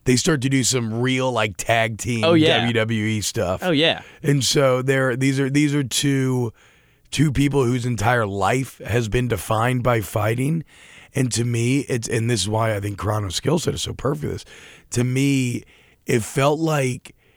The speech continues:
Speaker 1: they're almost speaking a language that you can't understand unless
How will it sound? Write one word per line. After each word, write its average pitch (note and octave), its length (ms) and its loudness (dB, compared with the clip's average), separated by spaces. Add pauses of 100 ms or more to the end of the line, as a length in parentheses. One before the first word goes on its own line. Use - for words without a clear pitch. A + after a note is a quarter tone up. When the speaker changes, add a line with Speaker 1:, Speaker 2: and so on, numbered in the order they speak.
(160)
Speaker 1:
they're B2+ 200 2
almost C3 440 2
speaking B2+ 520 -2
a A#2 60 -2
language A2+ 640 -2
that A2 100 2
you A2+ 160 -2
can't A#2 420 -4
understand G#2 840 -4
unless G#2+ 640 -2